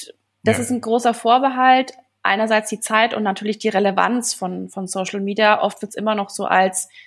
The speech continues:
Speaker 1: bisschen das Spaßtool so gesehen. Ich mache da schöne, witzige Videos,
Speaker 2: Mhm.
Speaker 1: ich like ein bisschen was.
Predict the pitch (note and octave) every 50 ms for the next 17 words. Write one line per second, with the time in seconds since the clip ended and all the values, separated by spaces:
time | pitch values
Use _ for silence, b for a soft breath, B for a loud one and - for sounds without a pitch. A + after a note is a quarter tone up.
0 | B B _ - G3+ - G#3+ G3+ F#3 F3+ - - - - A#3+ C4 C4+ C4 C4 -
1 | - - A#3+ A#3 A#3 A3 A#3 A3 G#3 A3 A3 A3 - A3 G#3+ G#3+ A3 G#3+ G#3+ G#3
2 | G3+ - F#3+ F#3 - - F#3+ F3+ - - F#3+ F3+ F3+ F3+ F3+ F#3 - - - -
3 | F#3 G#3+ C#4 D#4 D4 D4+ B3 A#3+ A#3 A#3 - - - - A3 A3 A3+ A3+ A#3 A#3
4 | A#3 A3 A3 A3 - - G#3 G#3 G3+ G3+ G3+ G3+ - -